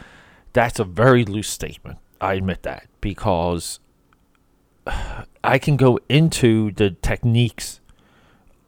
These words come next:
of how to start a documentary, uh, the exposition, like, uh, what are we really doing, give you a bunch of examples. But this episode's not about that. Maybe later.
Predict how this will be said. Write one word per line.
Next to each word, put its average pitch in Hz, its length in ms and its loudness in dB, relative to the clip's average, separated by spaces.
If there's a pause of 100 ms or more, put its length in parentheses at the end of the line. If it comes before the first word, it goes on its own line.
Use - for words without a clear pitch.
(120)
of 98 540 2
how 98 240 4
to 92 80 -2
start 104 340 4
a 202 40 -2
documentary, - 880 -2 (460)
uh, 73 320 -4 (120)
the - 160 -2
exposition, 104 880 -2
like, 85 440 -4
uh, 85 140 0
what 107 240 0
are 107 40 -4
we 107 120 -2
really 92 380 -4
doing, 135 420 4
give 101 220 -4
you 82 80 0
a 87 40 -6
bunch - 260 -6
of 69 100 -12
examples. 131 760 -2 (640)
But - 480 -2
this 139 280 4 (120)
episode's 110 540 2
not 80 160 -2
about 62 320 -8
that. - 280 -10
Maybe 160 400 4
later. 73 380 0